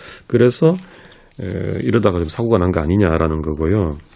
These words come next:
또 사고 직후에 이 남자가 그 다급히 일일구에 전화를 합니다.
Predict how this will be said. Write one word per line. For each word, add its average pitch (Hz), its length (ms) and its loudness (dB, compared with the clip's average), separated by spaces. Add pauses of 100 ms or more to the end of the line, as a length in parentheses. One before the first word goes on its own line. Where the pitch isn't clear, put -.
(800)
또 117 400 6
사고 185 460 2
직후에 160 460 2
이 127 100 2
남자가 104 760 2 (680)
그 - 120 -6
다급히 175 400 2
일일구에 185 480 6
전화를 143 380 2
합니다. 101 520 -4